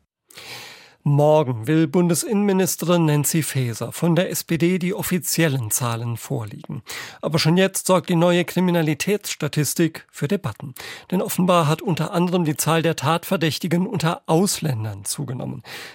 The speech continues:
Der bayerische Innenminister Hermann von der C S U fordert schon mal Reformen in der Asylpolitik.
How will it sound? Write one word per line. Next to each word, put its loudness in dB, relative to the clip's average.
Der -2
bayerische 2
Innenminister 2
Hermann 2
von 0
der 0
C 0
S -2
U -4
fordert 0
schon 2
mal 2
Reformen 0
in 0
der -2
Asylpolitik. -6